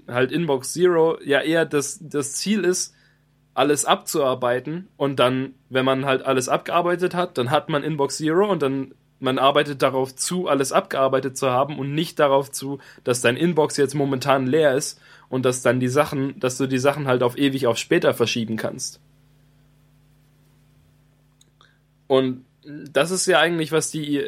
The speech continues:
App, ähm, so ein bisschen halt, was die App von dir, was machst du denn da?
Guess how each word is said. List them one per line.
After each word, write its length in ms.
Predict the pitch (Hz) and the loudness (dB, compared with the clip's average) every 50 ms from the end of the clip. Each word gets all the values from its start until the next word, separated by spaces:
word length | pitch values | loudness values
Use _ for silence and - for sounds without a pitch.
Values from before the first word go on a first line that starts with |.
| - - | -6 -4
App, 300 | 131 135 139 - - - 127 | -2 -2 -2 -2 -6 -8 -2
ähm, 340 | 135 135 131 131 135 131 127 | 0 2 2 2 0 -2 0
so 100 | 131 135 | 0 0
ein 120 | 131 127 | 0 0
bisschen 500 | 143 143 - - - 139 131 131 127 127 | -2 -2 -2 0 2 2 2 2 0 0
halt, 380 | 120 120 120 120 120 - - _ _ _ _ _ _ _ _ _ _ _ _ _ - | 0 2 0 0 -2 -6 -16 _ _ _ _ _ _ _ _ _ _ _ _ _ -2
was 240 | 127 127 135 - - | 2 2 2 2 0
die 220 | 139 135 127 123 | -2 -2 0 2
App 220 | 131 139 139 - | 2 2 2 0
von 220 | - - 165 135 123 | -2 -2 -2 -2 -2
dir, 160 | 127 127 - - | -2 -6 -6 -4
was 180 | 139 127 - | -6 -6 -4
machst 300 | - 139 185 208 - - | -4 -4 -4 -4 -2 0
du 80 | 381 381 | 0 0
denn 200 | - 135 117 107 | 2 0 -2 -2
da? 280 | - 113 107 110 - | -2 -2 -4 -4 -8